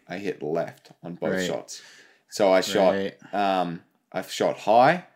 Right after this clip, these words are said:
Speaker 1: right above the neck, went back to my chart, and I'm like, "Oh, I am definitely too high. I need to be, like, four and a half M O A." Dropped it back down a little,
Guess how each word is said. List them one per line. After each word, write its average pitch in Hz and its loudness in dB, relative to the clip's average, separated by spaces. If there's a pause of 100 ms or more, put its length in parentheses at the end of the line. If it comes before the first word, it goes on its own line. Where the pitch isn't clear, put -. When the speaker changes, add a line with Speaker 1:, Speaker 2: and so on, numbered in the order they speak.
(160)
Speaker 1:
right 104 2
above 101 0
the 104 -6
neck, 98 -2 (640)
went 101 -2
back - 4
to 127 -8
my 104 -2
chart, 92 2
and 85 -8
I'm 95 -6
like, 90 -6
"Oh, 98 0
I 92 -2
am 87 -8
definitely 87 -6
too 85 -10
high. 85 -6
I - -4
need 95 -6
to - -18
be, 80 -6
like, - -10
four 85 -4
and 78 -8
a - -12
half 127 -2
M 95 -2
O 73 -6
A." 117 -6 (840)
Dropped 101 -2
it 82 -12
back 85 -4
down 123 2
a 131 0
little, 135 -2